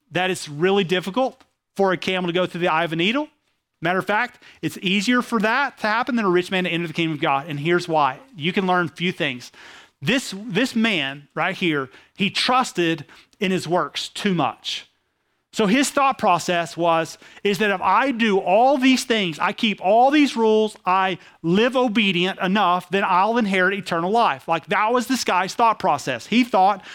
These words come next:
that I could be good enough to get there. Do you remember what he said? He goes, "Good teacher, what must I do?" Y'all remember that? Okay, what did he say? "Good teacher, what must I do?"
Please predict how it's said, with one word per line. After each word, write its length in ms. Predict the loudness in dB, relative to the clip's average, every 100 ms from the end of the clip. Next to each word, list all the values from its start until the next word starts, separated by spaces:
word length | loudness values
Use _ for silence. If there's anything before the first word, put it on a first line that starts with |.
| -4
that 160 | -2 0
I 160 | 0
could 160 | -2 -2
be 120 | -2
good 420 | -2 -2 2 2
enough 560 | 4 4 2 0 -4 -14 -20 -20 -2
to 180 | 0 0
get 360 | -2 -2 -2
there. 240 | -2 -4 -6 -16 -20 -20 -14
Do 120 | -4
you 120 | 0 2
remember 360 | 2 2 2
what 140 | 2 0
he 60 |
said? 260 | 0 -2 0
He 160 | 0
goes, 200 | 0 0
"Good 300 | 0 0 0
teacher, 500 | 0 0 0 0 0 0
what 300 | 0 0 2
must 320 | 2 2 0 -2
I 680 | 2 4 4 4 2 0 -4 _ _ -4
do?" 440 | 0 4 4 2 -2 _ _ _ _ _ _
Y'all 120 | 0
remember 300 | 2 2 4
that? 300 | 2 2 0 -6 _ _ _ _ _ _ -4
Okay, 140 | 0
what 120 | 2
did 100 | 4
he 80 | 2
say? 280 | 2 2 2
"Good 260 | 0 0 2
teacher, 340 | 0 2 2
what 200 | 2 4
must 400 | 4 2 0 -6 -16 _
I 920 | -20 -20 -16 -16 -16 -18 -20 -20
do?" 60 | _